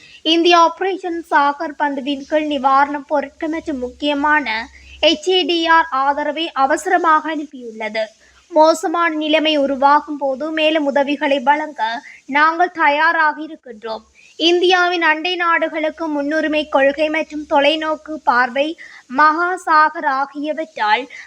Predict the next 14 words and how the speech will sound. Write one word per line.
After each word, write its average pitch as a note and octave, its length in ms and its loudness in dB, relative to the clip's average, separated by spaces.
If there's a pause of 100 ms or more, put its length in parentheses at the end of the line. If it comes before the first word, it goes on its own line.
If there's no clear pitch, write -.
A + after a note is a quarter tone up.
(160)
வழிநடத்தப்பட்டு F4 920 0
இந்தியா D#4 640 2
அதன் C4+ 280 -2
தேவைப்படும் D4+ 600 -2
நேரத்தில் C4+ 580 -4 (260)
இலங்கையுடன் E4+ 800 0
தொடர்ந்து D4 440 -2
உறுதியாக D4+ 640 0
நிற்கின்றது" C#4 640 -8
என C4 460 -2 (320)
குறிப்பிட்டுள்ளார். A3+ 840 0 (960)
சீனாவின் G4+ 800 0
தென்மேற்கு F#4 560 -4
நகரமான D#4+ 760 2